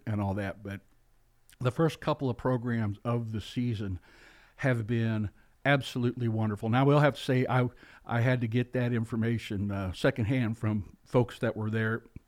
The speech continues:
and work for the garden club on the board and folks that went,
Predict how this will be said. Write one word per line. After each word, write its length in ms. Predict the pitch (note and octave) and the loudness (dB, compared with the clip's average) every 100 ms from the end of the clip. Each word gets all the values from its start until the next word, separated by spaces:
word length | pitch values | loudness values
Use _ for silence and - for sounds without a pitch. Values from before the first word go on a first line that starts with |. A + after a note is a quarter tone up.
| - | -2
and 200 | C3 A#2+ | 2 2
work 180 | A#2 - | 0 -2
for 120 | A#2+ | -4
the 60 | |
garden 300 | A2+ G#2+ G#2+ | -2 -2 -2
club 300 | G#2+ A#2+ G#2 | -4 -4 -4
on 120 | G#2 G#2+ | -2 -4
the 80 | |
board 280 | G#2 A2 G#2+ - _ _ _ _ _ _ - | -6 -6 -6 -10 _ _ _ _ _ _ -4
and 140 | A2+ | -2
folks 280 | - B2+ - | 0 -2 -2
that 100 | B2 | -4
went, 400 | G#2 A2 G#2+ G#2 | -2 -2 -2 -4